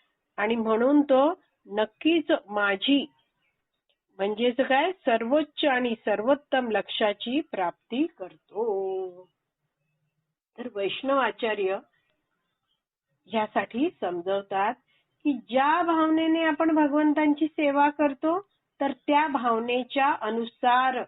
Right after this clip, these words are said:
त्या भावाच्या अनुसार आपण भगवंतांना आणखीन प्रिय होतो. तर जसजसं आपण जितक्या शुद्ध भावनेने भगवंतांची सेवा करतो, भगवंतांना आपण अधिकच प्रिय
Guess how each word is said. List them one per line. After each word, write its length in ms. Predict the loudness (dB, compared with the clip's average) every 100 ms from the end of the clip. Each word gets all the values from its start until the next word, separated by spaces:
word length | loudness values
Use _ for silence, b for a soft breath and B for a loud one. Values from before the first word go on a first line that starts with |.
| _ _ _ _
त्या 140 | -4
भावाच्या 800 | -4 -4 -4 0 0 0 0 -2 -2 -4
अनुसार 640 | 0 0 0 0 2 0 -4 _ _ _
आपण 300 | -4 0 -2
भगवंतांना 840 | 0 -4 -4 -4 -4 -4 -4 -2 -4 -6
आणखीन 540 | -6 -6 -4 0 0 0 -6
प्रिय 340 | -8 -6 -4
होतो. 800 | -2 -4 -8 -12 -12 -12 -14 -20 _ _ _ -14
तर 40 |
जसजसं 640 | -2 -2 0 0 0 0 -2 0
आपण 340 | -2 0 -2 -2 _ _ _ -8
जितक्या 360 | -8 -2 0 0
शुद्ध 380 | -4 -4 0 0
भावनेने 600 | 2 2 2 0 0 0
भगवंतांची 840 | -2 -2 -6 -4 -6 -4 -2 -2
सेवा 440 | -4 _ -4 -2
करतो, 460 | -2 -6 -2 -4 -4 _ _ _ _
भगवंतांना 1120 | -8 -4 -2 -2 -2 0 0 -8 _ _ -4 -2
आपण 280 | 0 -2 -6 -8
अधिकच 480 | 0 0 2 -2 -2 _
प्रिय 340 | -8 -6 -2